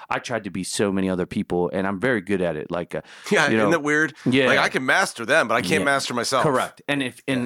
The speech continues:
Speaker 2: Yeah.
Speaker 1: I had friends that are in cover bands that are s-, done it so long, covers, covers, covers, covers.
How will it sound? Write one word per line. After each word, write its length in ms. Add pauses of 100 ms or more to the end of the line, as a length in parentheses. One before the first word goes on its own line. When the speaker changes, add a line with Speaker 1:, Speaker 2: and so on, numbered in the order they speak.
Speaker 2:
Yeah. 80
Speaker 1:
I 40
had 200
friends 340
that 200
are 80
in 100
cover 320
bands 300
that 140
are 20
s-, 220 (800)
done 180
it 140
so 300
long, 340
covers, 420
covers, 300
covers, 260
covers. 220